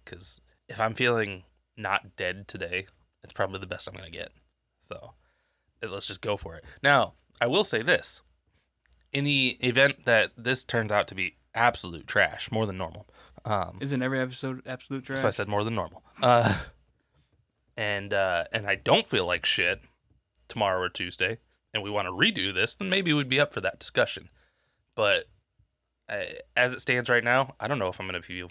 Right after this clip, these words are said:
Speaker 1: feel worse tomorrow, and today might be the best of it. So I'm here. I'm riding this out. I'm gonna be all right. Sound like shit, and I apologize for that, but I'm here, and, uh, we're good.
Speaker 2: Sure.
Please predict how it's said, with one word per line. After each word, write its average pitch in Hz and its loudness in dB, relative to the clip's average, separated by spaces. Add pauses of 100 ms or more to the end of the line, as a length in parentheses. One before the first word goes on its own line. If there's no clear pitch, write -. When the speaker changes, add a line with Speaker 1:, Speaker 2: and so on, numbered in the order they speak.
Speaker 1:
feel 90 -4
worse 92 -4
tomorrow, 92 -2 (720)
and 90 -6
today 98 -4
might 92 -2
be 95 -6
the 90 -10
best 87 -4
of 80 -14
it. 82 -12
So 82 -4 (560)
I'm - -6
here. 123 2 (320)
I'm 107 -6
riding 110 4
this 107 -4
out. 117 4 (440)
I'm 107 -12
gonna 104 -8
be 101 0
all 98 4
right. 107 4 (340)
Sound 156 4
like 143 6
shit, 113 2 (160)
and 101 -6
I 101 2
apologize 104 4
for - -10
that, 98 0 (180)
but 117 0
I'm 104 0
here, - -6 (300)
and, 101 -12
uh, 92 -12 (1160)
we're 104 -10
good. 95 -10 (580)
Speaker 2:
Sure. 143 -6